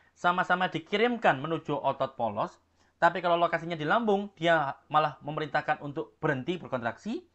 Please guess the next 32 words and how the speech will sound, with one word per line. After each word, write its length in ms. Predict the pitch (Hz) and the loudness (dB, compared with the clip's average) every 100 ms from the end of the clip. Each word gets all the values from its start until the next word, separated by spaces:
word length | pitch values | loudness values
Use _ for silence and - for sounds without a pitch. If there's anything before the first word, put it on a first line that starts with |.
| _ _ - | _ _ 2
Kalau 320 | 160 180 - | 2 2 -2
di 160 | 160 170 | -6 -2
otot 640 | 156 143 - 220 214 - _ _ | -2 -2 0 4 4 2 _ _
polos 400 | - 233 220 202 | 0 2 2 0
yang 160 | 175 175 | -2 -2
ada 280 | 180 170 151 | 0 0 0
di 160 | 139 | -2
dinding 600 | 127 214 254 233 190 113 - _ _ | -4 -4 -2 0 0 -4 -10 _ _
usus 360 | 165 156 175 170 | -8 -4 -6 -6
kecil 480 | - 220 170 151 156 | -6 -6 -4 -6 -4
atau 160 | 147 | -6
small 320 | 151 156 156 | -6 -2 -2
intestine, 640 | 156 143 131 110 180 226 - _ _ _ | -2 -6 -6 -6 -6 -6 -8 _ _ _
maka 280 | 123 143 185 | -4 0 0
dia 200 | 185 165 | 0 -2
justru 240 | 143 131 160 | -2 -6 -8
memerintahkan 560 | 147 143 143 160 175 160 | -6 -4 -4 -2 -4 -6
untuk 360 | 147 196 - _ _ | -6 -6 -8 _ _
berkontraksi. 640 | - 131 123 110 110 - 98 _ _ _ _ | -6 -4 -4 -6 -8 -10 -20 _ _ _ _
Karena 320 | - 180 208 254 | 0 2 2 4
apa? 320 | 190 165 - _ _ | 4 4 0 _ _
Karena 440 | 135 117 113 202 302 _ _ _ _ _ _ | 2 4 2 0 -2 _ _ _ _ _ _
C 160 | - 196 | -4 -2
C 180 | 190 180 | -2 0
K 220 | 175 156 | 2 2
itu 160 | 170 190 | 0 -6
diproduksi 640 | 165 143 123 - 208 269 _ _ | -6 -6 -8 -8 -10 -10 _ _
sebagai 320 | - 135 127 | -6 -4 -2
tanda 400 | 135 123 123 190 | -2 -2 0 -2
bahwa 320 | 120 110 117 | -2 -4 -4
memang 400 | 120 104 190 277 _ _ _ _ _ _ _ _ | -6 -4 -4 -4 _ _ _ _ _ _ _ _
sedang 520 | 175 175 - 190 196 | -2 0 4 2 2